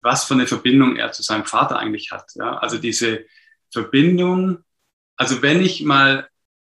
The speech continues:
zu mir selbst Verbindung aufnehmen konnte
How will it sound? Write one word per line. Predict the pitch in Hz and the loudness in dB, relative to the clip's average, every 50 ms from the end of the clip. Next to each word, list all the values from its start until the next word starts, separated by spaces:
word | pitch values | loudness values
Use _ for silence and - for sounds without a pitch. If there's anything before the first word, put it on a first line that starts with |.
| _ _ _ _ _ _ _ _ _ _ _ _ - - _ _ | _ _ _ _ _ _ _ _ _ _ _ _ -20 -20 _ _
zu | - - 123 | -4 0 2
mir | 127 135 151 143 | 6 6 6 6
selbst | 151 - 131 135 151 156 - - | 4 2 2 2 2 2 0 -2
Verbindung | - 123 - 131 135 135 127 123 - | -4 -2 0 2 4 4 4 2 0
aufnehmen | - 123 127 123 - - 127 117 113 113 107 | -2 -2 -2 -4 -6 -6 -4 -2 -2 -2 -4
konnte | - - 110 107 104 98 - 104 - | -6 -6 -4 -4 -6 -6 -10 -14 -16